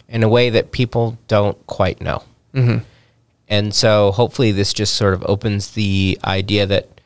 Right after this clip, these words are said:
Speaker 1: yeah, there are things out there that can do that for you.
Speaker 2: Yeah.
Speaker 1: You don't necessarily need your job.
Speaker 2: Mm.
Speaker 1: You can use your four oh one k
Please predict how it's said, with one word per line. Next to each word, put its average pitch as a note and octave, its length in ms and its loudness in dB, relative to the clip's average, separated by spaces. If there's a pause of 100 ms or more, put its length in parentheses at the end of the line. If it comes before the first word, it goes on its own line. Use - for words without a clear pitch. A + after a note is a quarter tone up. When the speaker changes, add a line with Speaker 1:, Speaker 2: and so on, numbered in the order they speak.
(320)
Speaker 1:
yeah, F#4 180 0 (440)
there G3 160 2
are C#4 240 0
things B3+ 340 -2
out F#3+ 220 0
there D3 180 0
that C#3+ 200 -2
can A#2+ 180 -2
do B2+ 220 2
that A2+ 220 0
for A#2 280 2
you. G#2+ 360 -2
Speaker 2:
Yeah. A#2 160 -6
Speaker 1:
You A#2+ 120 0
don't C3+ 240 2
necessarily A#2 520 0
need G#2+ 440 -2 (180)
your G#2+ 140 -2
job. G2+ 340 0 (340)
Speaker 2:
Mm. B2+ 280 0 (260)
Speaker 1:
You G#2 140 0
can G#2+ 340 0
use A2 260 2
your A2 120 4
four G#2+ 320 2
oh A2+ 60 2
one A2+ 200 2
k G#2+ 480 -2